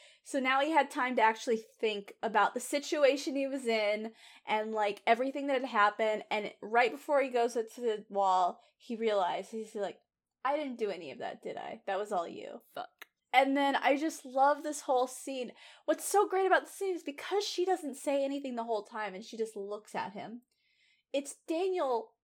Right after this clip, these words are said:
Speaker 1: coming to all of these realizations on his own and having to make all of these decisions on his own. So it's no one telling him, "You need to do this," or "You," there would be, there would be less meaning to it. It's kinda like in, um,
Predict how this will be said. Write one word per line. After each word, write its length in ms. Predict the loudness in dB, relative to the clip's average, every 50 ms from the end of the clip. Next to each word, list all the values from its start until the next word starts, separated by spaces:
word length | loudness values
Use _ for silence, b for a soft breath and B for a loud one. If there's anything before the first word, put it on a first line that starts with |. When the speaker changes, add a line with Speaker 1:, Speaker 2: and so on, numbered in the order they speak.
| _ _ _ _ _ _ -12
Speaker 1:
coming 360 | -8 -6 -4 -4 -4 -4 -4
to 80 | -2 0
all 160 | 0 0 0
of 60 | 0
these 180 | -2 -6 -8 -6
realizations 680 | -4 -2 -2 -2 -4 -4 -4 -4 -4 -6 -8 -12 -12 -12 -10
on 160 | -10 -8 -8
his 200 | -8 -10 -10 -10
own 300 | -10 -10 -10 -10 -12 -12
and 140 | -12 -14 -8
having 340 | -4 -2 -2 -2 -4 -6 -8
to 80 | -8
make 220 | -6 -6 -6 -6 -4 -2
all 200 | 0 2 2 0
of 140 | 0 -4 -8
these 240 | -10 -8 -8 -10
decisions 540 | -12 -12 -8 -6 -6 -6 -6 -8 -10 -10 -10 -10 -6
on 180 | -6 -4 -4
his 240 | -6 -8 -10 -10 -10
own. 380 | -10 -10 -10 -10 -12 -14 -16 -18 _ _
So 180 | -2 2 2 2
it's 160 | 2 0 -2
no 160 | 0 2 2 4
one 180 | 2 0 -2
telling 380 | -4 -6 -4 -4 -4 -4 -6 -8
him, 100 | -10 -10
"You 160 | -8 -8 -8 -6
need 200 | -6 -6 -8 -10
to 80 | -12
do 180 | -14 -12 -12 -8
this," 300 | -4 -4 -4 -4 -4 -8
or 40 | -14
"You," 180 | -14 -12 -14 -14 -14 b b b b b b 2
there 120 | 2 2 2
would 120 | 2 -2
be, 340 | -4 -4 -4 -2 -4 -4 -6 -10 -8 _
there 80 | -2 -2
would 60 | 0
be 80 | 0 -2
less 240 | -2 -4 -6 -6 -8
meaning 380 | -8 -6 -6 -6 -8 -8 -12 -14 -12 -8
to 160 | -8 -6 -6
it. 180 | -8 -10 -10 -12
It's 140 | -16 -14 -8
kinda 240 | -6 -4 -2 0
like 320 | 0 0 0 -2 -4 -8 -14 _
in, 400 | -8 -6 -6 -6 -6 -6 -8 -6
um, 500 | -6 -4 -4 -4 -4 -6 -8 -10 -14 -18